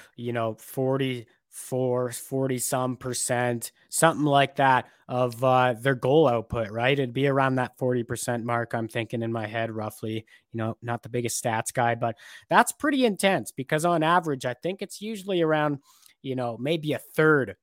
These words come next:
of your goals are coming from your first line. You know,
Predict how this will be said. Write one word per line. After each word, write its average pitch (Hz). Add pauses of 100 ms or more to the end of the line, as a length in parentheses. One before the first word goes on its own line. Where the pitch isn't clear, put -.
(160)
of 123
your 123
goals 117
are 123
coming 127
from 120
your 113
first 120
line. 127 (340)
You 120
know, 107